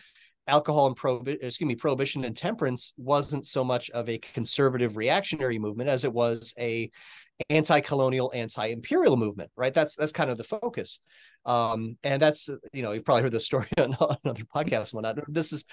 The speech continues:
I was giving a presentation to some of my colleagues and, uh, um, and, uh, one of my colleagues here at Villanova, Jennifer Dixon, she says, "Okay, if, if I'm gonna buy your argument that, that temperance and prohibitionism was, you know, anti-imperialism, anti-colonialism, um,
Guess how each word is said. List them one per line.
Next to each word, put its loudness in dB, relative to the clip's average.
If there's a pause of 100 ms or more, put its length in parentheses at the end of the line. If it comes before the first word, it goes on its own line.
(140)
I 6
was 4
giving 6
a 6
presentation 2
to 0
some -4
of -4
my 2
colleagues -2
and, -8
uh, 0 (460)
um, -4
and, -2
uh, 2
one 0
of 0
my 4
colleagues 4
here 0
at -2
Villanova, 0
Jennifer -6
Dixon, -2
she -4
says, -4
"Okay, 4
if, 2
if 2
I'm 6
gonna 8
buy 4
your 4
argument 2
that, -4
that -2
temperance 2
and 0
prohibitionism 2 (440)
was, 6 (100)
you -2
know, 2
anti-imperialism, 2
anti-colonialism, -2 (680)
um, 8